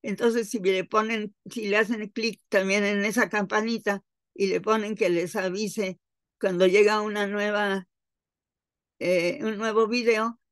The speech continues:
se los agradeceré, porque como ya saben que estas son cápsulas de aparición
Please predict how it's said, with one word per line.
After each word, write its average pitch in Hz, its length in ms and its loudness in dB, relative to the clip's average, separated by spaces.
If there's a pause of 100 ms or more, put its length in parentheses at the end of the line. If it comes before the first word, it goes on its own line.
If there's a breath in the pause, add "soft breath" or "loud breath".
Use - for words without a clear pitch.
(160)
se 233 220 0
los 214 240 4
agradeceré, 233 880 0
porque 190 320 -6
como 202 240 -4
ya 226 180 4
saben 233 380 2
que 202 180 2
estas 214 480 -2 (360)
son 214 280 -4
cápsulas 208 680 0
de 190 100 -4
aparición 185 840 -2